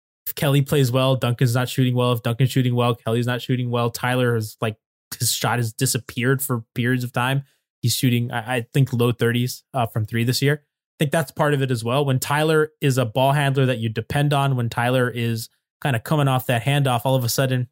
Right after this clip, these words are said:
you're not so scared of Tyler pulling up, right? And that's gonna change the complexity of your defenses. Duncan is not the best shooter in the league. That's another part of it.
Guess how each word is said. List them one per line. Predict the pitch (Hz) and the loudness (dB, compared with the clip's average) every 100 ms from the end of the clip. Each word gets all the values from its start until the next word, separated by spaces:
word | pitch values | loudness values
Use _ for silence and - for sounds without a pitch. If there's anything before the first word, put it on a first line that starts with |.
| - | -10
you're | 170 | -6
not | 233 - | -4 0
so | 214 | 0
scared | 180 - 165 156 | 0 0 2 2
of | 135 107 - _ _ _ _ _ | 2 -2 -8 _ _ _ _ _
Tyler | - 143 135 | -2 2 2
pulling | - - 117 | 0 -2 0
up, | 117 101 _ - | 0 -2 _ -2
right? | 135 | 0
And | 135 | 2
that's | 135 - | 0 0
gonna | 151 120 | -2 -2
change | - 127 | 0 0
the | 113 | 0
complexity | 113 117 - - 113 | -2 -2 -4 -2 -4
of | 104 | -2
your | 107 | 0
defenses. | 143 143 131 127 120 _ _ _ _ | 0 0 0 -2 -4 _ _ _ _
Duncan | - 156 151 170 | -2 0 2 4
is | 143 127 | 4 4
not | 135 131 135 _ _ _ _ _ - | 2 0 -2 _ _ _ _ _ -4
the | 131 - - | -4 -2 -2
best | 135 - | 0 0
shooter | 147 131 | 0 2
in | 127 | 2
the | 117 | 0
league. | 113 101 _ _ _ _ _ _ - | -2 -4 _ _ _ _ _ _ -6
That's | 113 - | -4 -2
another | 143 175 185 | 2 2 2
part | 135 113 | 0 -4
of | 104 | -6
it. | 104 | -10